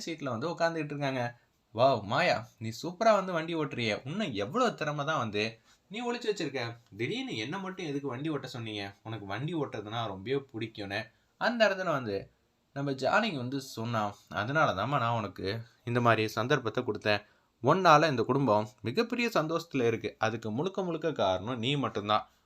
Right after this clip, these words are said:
உன்னோட தியாகம்னால தான் நீயும் இப்ப சந்தோஷமா இருக்கன்னு நான் நம்புறேங்கிற" மாதிரி ரகுராம் வந்து சொல்லிட்டு அப்படியே வீட்டுக்குள்ள வரப்ப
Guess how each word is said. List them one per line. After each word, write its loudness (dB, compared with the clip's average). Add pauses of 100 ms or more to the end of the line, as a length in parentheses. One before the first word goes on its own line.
(140)
உன்னோட 2
தியாகம்னால 6
தான் 6
நீயும் 2
இப்ப -2
சந்தோஷமா -2
இருக்கன்னு -2
நான் -2
நம்புறேங்கிற" -2
மாதிரி 2 (400)
ரகுராம் 4
வந்து -2
சொல்லிட்டு 0
அப்படியே 2
வீட்டுக்குள்ள 2
வரப்ப 2